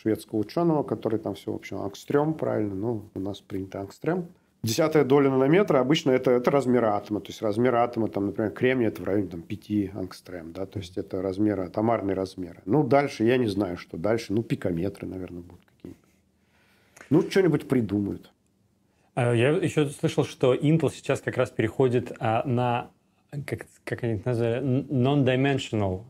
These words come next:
Speaker 2: а, обозначение. То есть, а, они говорят, будут говорить,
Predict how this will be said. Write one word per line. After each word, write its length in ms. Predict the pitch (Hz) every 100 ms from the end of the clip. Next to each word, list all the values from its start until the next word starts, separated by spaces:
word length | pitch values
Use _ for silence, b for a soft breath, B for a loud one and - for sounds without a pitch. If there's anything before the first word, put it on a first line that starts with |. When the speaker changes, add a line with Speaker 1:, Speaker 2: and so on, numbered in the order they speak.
| -
Speaker 2:
а, 340 | 107 101 104
обозначение. 680 | 104 101 101 101 - 95 92
То 100 | 92
есть, 240 | 101 98 - b b b b
а, 60 | -
они 240 | - 117
говорят, 420 | 113 110 117 - 131
будут 160 | 117
говорить, 320 | 98 113 113